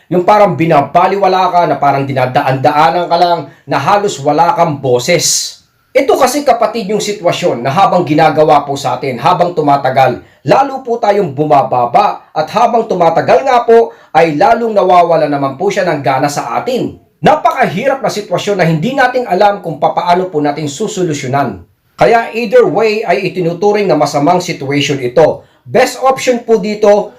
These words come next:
is to simply walk away. Number two sa mga listahan po natin is yung tinatawag na toxic conversation. Walang matinong usapan. Ito yung senaryo na halos lahat ng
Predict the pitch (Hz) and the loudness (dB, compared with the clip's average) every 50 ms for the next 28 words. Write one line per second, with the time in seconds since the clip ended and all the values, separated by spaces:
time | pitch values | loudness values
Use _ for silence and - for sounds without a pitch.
0 | _ _ - 190 196 - - 185 175 - - 214 208 202 - 202 202 202 202 180 | _ _ -4 -2 -2 -2 -2 -4 -4 -2 -2 -2 -2 -2 -2 -2 -2 -2 -2 -2
1 | 180 180 - _ _ _ - 117 160 175 175 - - 135 127 139 147 143 - 95 | -6 -8 -14 _ _ _ -2 0 2 2 0 0 -4 -6 -4 -4 -4 -4 -6 -8
2 | 90 - _ _ _ _ _ _ _ _ _ - - 147 226 277 277 262 269 247 | -14 -20 _ _ _ _ _ _ _ _ _ -2 2 2 2 2 4 2 2 2
3 | 254 - 294 302 277 - - - 208 196 208 202 180 - - 240 226 208 202 202 | 2 -2 -8 -8 -6 -4 -4 -4 -2 -2 -2 -4 -4 -4 -4 -2 0 0 0 -2
4 | - 202 208 202 190 180 180 208 208 208 208 180 - - - - 185 - - 285 | -2 -4 -2 0 0 0 0 0 -2 -2 -4 -6 -8 -10 -10 -8 -6 -4 -4 -4
5 | 277 - 247 240 233 - 233 226 220 220 208 185 185 185 175 - - 220 233 - | 0 2 4 4 4 4 4 4 4 4 4 2 2 0 -2 0 2 2 2 2
6 | - - - - 269 277 - - - - _ _ _ _ _ - 202 208 180 143 | 0 -6 -10 -8 -8 -8 -8 -12 -20 -20 _ _ _ _ _ 2 2 2 2 0
7 | 190 190 185 - 180 156 139 - 190 185 170 135 98 - - _ _ - 131 147 | -2 -4 -2 -2 -2 -2 -2 -2 -2 -2 -2 -2 -4 -10 -18 _ _ -2 2 2
8 | 156 180 214 214 220 208 196 180 175 170 165 160 185 190 202 196 - 160 156 135 | 4 4 2 2 0 0 0 0 0 0 0 0 0 0 -2 -2 -4 -4 -4 -2
9 | - 139 123 117 - 151 151 135 - 101 - - - - _ _ _ 143 151 - | -2 -2 -2 0 0 0 -2 -2 -2 -6 -10 -16 -20 -20 _ _ _ -2 0 2
10 | 240 262 269 262 - - 196 190 185 175 175 170 170 180 196 - - 123 104 - | 0 2 2 2 2 2 2 2 4 4 4 4 2 2 2 2 2 0 -2 -8
11 | - _ _ _ 135 131 131 180 226 226 240 214 - 180 170 175 190 - 170 160 | -16 _ _ _ -10 -4 -2 0 0 2 0 0 -2 -2 -2 -2 0 0 -2 -4
12 | - | -2